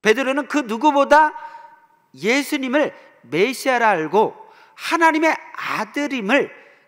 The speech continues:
시인했습니다. 이로써 제자들 중에서도 아주 수제자로 꼽혔습니다. 말씀 위에 굳건히 서서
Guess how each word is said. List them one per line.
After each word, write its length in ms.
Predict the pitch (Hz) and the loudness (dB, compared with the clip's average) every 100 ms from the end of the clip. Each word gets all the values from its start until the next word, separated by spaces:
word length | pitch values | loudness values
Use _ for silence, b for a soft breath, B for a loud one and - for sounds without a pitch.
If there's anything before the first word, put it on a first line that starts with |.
| _ | _
시인했습니다. 1040 | - - 349 339 330 233 - 120 - - _ _ _ _ _ _ _ _ _ _ _ _ _ _ _ _ _ _ - | -16 -4 2 2 2 -4 -10 -18 -18 -20 _ _ _ _ _ _ _ _ _ _ _ _ _ _ _ _ _ _ -4
이로써 560 | 180 196 180 233 330 - _ _ - | 0 0 0 -4 -6 -10 _ _ -20
제자들 560 | - 147 175 165 165 | -8 -6 -2 -2 -4
중에서도 840 | 143 151 147 131 120 160 165 - - b b b b b | -8 -8 -8 -8 -6 -4 -4 -6 -20 b b b b b
아주 300 | - 123 139 | -12 -10 -10
수제자로 640 | 127 269 311 285 - 165 135 | -12 -8 -4 -4 -2 -4 -6
꼽혔습니다. 680 | - 233 208 - 101 - - _ _ _ _ _ _ _ _ _ _ _ _ _ _ _ _ _ - | -10 -10 -10 -14 -20 -20 -20 _ _ _ _ _ _ _ _ _ _ _ _ _ _ _ _ _ 0
말씀 640 | 226 277 294 - 339 339 | 2 2 -2 -6 -4 0
위에 160 | 320 | 0
굳건히 680 | 320 - 339 - - 320 311 | 0 -4 -8 -2 4 6 4
서서 360 | 220 233 165 | -2 -4 -4